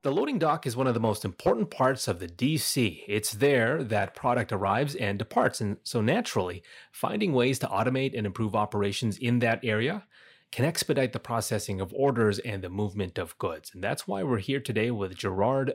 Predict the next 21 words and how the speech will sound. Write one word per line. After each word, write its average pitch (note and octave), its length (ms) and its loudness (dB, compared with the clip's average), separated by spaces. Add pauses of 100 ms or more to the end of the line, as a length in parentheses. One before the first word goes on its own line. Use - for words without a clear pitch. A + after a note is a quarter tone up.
(100)
Biasuto. E3 800 2 (560)
He's B2 240 0
the G2 80 -4
Director G#2 400 2
of F#2 100 0
Engineered G2+ 460 0
Solutions F#2 840 -4
at F2+ 360 -6
Blue C#3 200 4
Giant G#2+ 520 2
and G#2 120 -2
the G2 60 0
Vice C3+ 400 2
Chair G#2 400 -2 (260)
of G#2+ 140 -4
the G2 240 -4
M E3 160 2
H C#3 200 2
I G#2 160 2
Industry D3 580 0
Group, F#2+ 300 -2